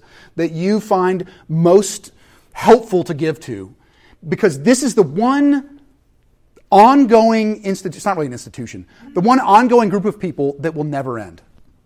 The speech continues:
All the other things that you can give to in this world,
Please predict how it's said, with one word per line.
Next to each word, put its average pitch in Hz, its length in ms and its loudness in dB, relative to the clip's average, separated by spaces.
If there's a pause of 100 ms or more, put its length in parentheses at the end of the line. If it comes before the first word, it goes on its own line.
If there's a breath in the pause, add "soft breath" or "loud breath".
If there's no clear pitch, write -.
(420)
All 262 300 8
the 294 100 2
other 247 180 -2
things 190 300 -4
that 156 100 -10
you 175 140 -6
can 190 160 -6
give 156 220 -8
to 113 420 -14
in 139 100 -12
this 127 160 -14
world, 110 240 -8